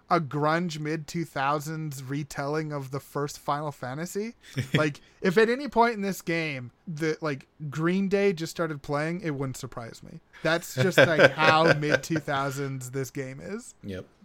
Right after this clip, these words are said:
Speaker 2: Ghostwire Tokyo looks awesome.
Speaker 1: I've heard good things. Uh, I know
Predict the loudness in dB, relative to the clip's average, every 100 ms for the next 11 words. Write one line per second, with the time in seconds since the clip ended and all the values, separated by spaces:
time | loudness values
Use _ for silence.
0 | _ _ 0 0 2 2 2 2 2 2
1 | 2 4 2 0 -4 -12 -2 2 2 0
2 | -6 -8 -6 -4 -2 -2 -4 -6 -6 -6
3 | -8 -6 -2 -2 -2 -4 -6 -2 0 0
4 | -2 -4